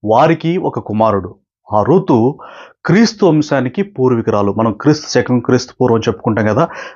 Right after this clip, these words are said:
జీసస్ క్రైస్ట్కి పూర్వీకురాలు. ఆ అత్తాకోడళ్ళ మధ్య ఆ గాఢంగా అల్లుకుపోయినటువంటి బంధాలు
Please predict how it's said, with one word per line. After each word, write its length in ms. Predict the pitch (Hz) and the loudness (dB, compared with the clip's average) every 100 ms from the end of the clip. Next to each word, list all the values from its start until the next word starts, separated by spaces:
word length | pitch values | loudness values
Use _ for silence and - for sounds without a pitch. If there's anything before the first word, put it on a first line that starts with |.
| - | -2
జీసస్ 320 | 131 143 135 | 0 2 0
క్రైస్ట్కి 600 | - 143 165 - 160 190 | 0 0 0 -2 0 2
పూర్వీకురాలు. 680 | 151 175 151 123 107 92 - - - - - | 2 4 4 2 0 -2 -8 -20 -20 -14 -2
ఆ 100 | 131 | 0
అత్తాకోడళ్ళ 640 | 127 - 226 226 202 185 | 0 0 0 2 2 2
మధ్య 560 | 156 139 123 170 120 131 - - - - - | 2 0 2 2 2 0 -8 -20 -20 -10 -2
ఆ 60 | |
గాఢంగా 720 | 110 95 139 180 208 202 180 135 | -2 0 4 4 4 4 4 4
అల్లుకుపోయినటువంటి 680 | 151 165 156 143 139 127 | 2 -2 -2 -2 -2 -2
బంధాలు 720 | 117 110 143 170 147 135 104 | -4 -2 2 2 4 2 0